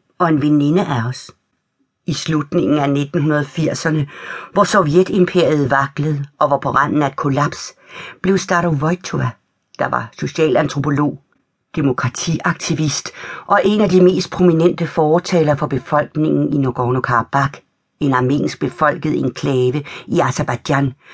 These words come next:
som blev ramt af den første af de mange etnisk motiverede væbnede konflikter, der skulle følge i kølvandet på Sovjetblokkens sammenbrud. Som mange andre med en akademisk baggrund,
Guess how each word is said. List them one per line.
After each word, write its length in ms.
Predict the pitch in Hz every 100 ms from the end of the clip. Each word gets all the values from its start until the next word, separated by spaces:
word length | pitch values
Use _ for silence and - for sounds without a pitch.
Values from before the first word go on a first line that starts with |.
| - - -
som 160 | 214
blev 120 | 185 185
ramt 280 | 196 185
af 100 | 185
den 120 | 180 175
første 420 | 180 170 156 180
af 60 |
de 80 | 151
mange 420 | 156 143 151 185
etnisk 460 | 180 170 180 170 -
motiverede 540 | 156 151 143 - 147
væbnede 340 | 151 151 170 156
konflikter, 640 | 151 139 - 143 - 156 143 - _ _ -
der 60 |
skulle 300 | - 147 131
følge 380 | - 135 127 127
i 40 |
kølvandet 760 | 120 165 160 165 139 139 139 131 - - -
på 80 | 170
Sovjetblokkens 800 | 160 123 143 143 139 127 139 -
sammenbrud. 540 | 123 113 110 113 107 - _ _ _ _ _ _ _ _ _
Som 220 | - 160 143
mange 300 | 127 131 165
andre 420 | 151 123 - 143
med 120 | 147
en 100 | 160
akademisk 640 | 156 139 143 151 143 139 -
baggrund, 500 | 120 120 143 143